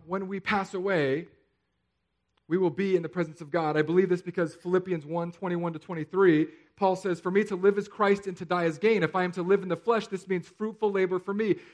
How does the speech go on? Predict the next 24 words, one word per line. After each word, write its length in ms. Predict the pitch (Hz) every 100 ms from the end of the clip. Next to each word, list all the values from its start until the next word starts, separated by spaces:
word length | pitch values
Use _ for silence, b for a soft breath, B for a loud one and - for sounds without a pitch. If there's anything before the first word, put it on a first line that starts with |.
| B
Yet 200 | 196 175
which 200 | 190 220
shall 320 | - 220 208
I 80 | 185
choose? 400 | 185 277 269 196
I 80 | 180
cannot 320 | 226 202 190
tell. 340 | 233 202 120 b b b 180
I 80 |
am 140 | 175 165
hard 340 | 214 208 202
pressed 300 | - 196 -
between 300 | 170 - 175
the 60 | 156
two. 360 | - 196 110 - b b
My 120 | 165
desire 540 | 160 143 190 240 226
is 80 | 170
to 140 | - 170
depart 440 | 147 - 180 180 160
and 240 | 156 139 117
be 200 | - 202
with 300 | 208 175 -
Christ, 580 | - 220 180 143 175 _